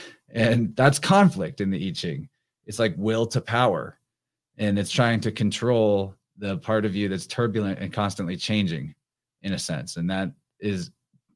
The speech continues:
opposition in a way. That's op-, being oppositional to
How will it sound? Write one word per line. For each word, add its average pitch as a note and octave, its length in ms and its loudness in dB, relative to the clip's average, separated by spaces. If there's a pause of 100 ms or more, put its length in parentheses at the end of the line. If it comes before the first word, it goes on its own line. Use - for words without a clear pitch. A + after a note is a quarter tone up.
(220)
opposition G#2+ 680 0
in G#2 120 -4
a F#2 40 -2
way. F#2 220 -2
That's G#2 200 -2
op-, A2+ 300 -2 (220)
being A#2 240 0
oppositional G#2 680 -2
to F#2+ 440 -4